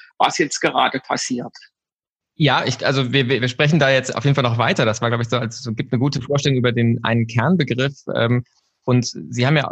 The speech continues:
Speaker 2: sprechen auch von Haltungszielen und haben ja auch gesagt, man muss sozusagen Ziele finden. Jetzt begegnet man einem, wenn man sich mit Change Management, so klassisch Harvard Business Review beschäftigt, ähm,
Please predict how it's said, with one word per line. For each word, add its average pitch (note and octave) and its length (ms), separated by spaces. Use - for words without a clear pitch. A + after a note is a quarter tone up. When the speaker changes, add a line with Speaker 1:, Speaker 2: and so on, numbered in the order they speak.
Speaker 2:
sprechen D3 280
auch C#3 100
von C3 160
Haltungszielen D3 960
und F#2+ 100
haben A2+ 140
ja A2+ 80
auch A2+ 80
gesagt, A#2 180
man A2+ 80
muss A#2 140
sozusagen A2 340
Ziele B2 320
finden. A#2+ 540
Jetzt B2 260
begegnet D#3 480
man C3+ 320
einem, C3 320
wenn B2+ 140
man A#2+ 500
sich A#2 140
mit A#2 100
Change F#3+ 340
Management, B2 460
so A2+ 80
klassisch A#2+ 540
Harvard A#2+ 260
Business D#3 260
Review C3+ 200
beschäftigt, B2+ 640
ähm, A#2+ 320